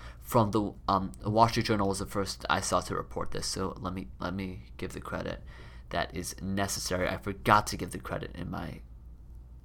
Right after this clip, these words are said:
online, in live stream of the draft. But like I said, this is from the Wall Street Journal, and the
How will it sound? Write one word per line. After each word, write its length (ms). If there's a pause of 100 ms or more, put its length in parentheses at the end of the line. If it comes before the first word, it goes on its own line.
online, 440 (120)
in 380 (300)
live 320
stream 400
of 80
the 100
draft. 540 (1400)
But 440 (360)
like 180
I 60
said, 180
this 160
is 100
from 140
the 80
Wall 160
Street 200
Journal, 460
and 300
the 480